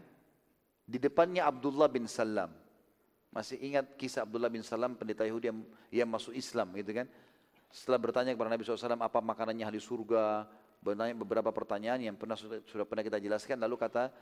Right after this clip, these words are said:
Abdullah bin Salam setelah syahadat, "Ya Rasulullah, orang Yahudi kaum ghadar, kaum yang suka berkhianat. Maka jangan ceritakan saya masuk Islam, tapi undang mereka,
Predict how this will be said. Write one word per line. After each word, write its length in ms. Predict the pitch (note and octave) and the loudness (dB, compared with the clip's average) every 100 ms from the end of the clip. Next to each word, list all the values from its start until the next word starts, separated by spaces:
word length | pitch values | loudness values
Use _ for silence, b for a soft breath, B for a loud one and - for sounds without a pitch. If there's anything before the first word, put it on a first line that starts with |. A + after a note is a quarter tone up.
| B B | B B
Abdullah 320 | - A2 A#2+ | -4 0 0
bin 80 | A#2 | 0
Salam 320 | - A2+ B2 | -4 -2 -2
setelah 240 | A2+ A2 | -2 -4
syahadat, 400 | G#2 A2+ A#2 C3 | -2 0 0 2
"Ya 160 | B2+ B2+ | 2 2
Rasulullah, 560 | A2 - G#2+ G#2 C3 C3+ B B - | 0 -2 -4 2 2 2 B B 0
orang 240 | A2+ A#2 | 2 2
Yahudi 320 | A#2 A#2+ C3 | -2 -2 -2
kaum 240 | B2+ A#2+ A#2+ | 0 -2 0
ghadar, 320 | B2 B2 G#2+ - - - | -2 0 -2 -4 -18 -8
kaum 160 | - B2 | -4 -4
yang 160 | A#2 | -4
suka 240 | G#2 B2+ A#2 | -6 -4 -2
berkhianat. 640 | G#2+ G#2 A2 A#2+ A#2+ G#2 - B B B | -2 -4 0 0 2 -2 -6 B B B
Maka 240 | G#2 A2+ A#2 | -4 -4 -2
jangan 240 | B2+ C#3 | -2 -2
ceritakan 480 | B2+ B2+ C3 B2+ A#2+ | -4 -2 0 0 -2
saya 160 | A#2+ | -2
masuk 160 | A2+ A#2 | -4 -4
Islam, 320 | G#2+ - G2 | -8 -6 -4
tapi 160 | A2 C3+ | -2 -2
undang 400 | D3 D#3+ D3 B2+ | -2 4 4 4
mereka, 400 | A#2+ A#2 D3+ | 2 2 2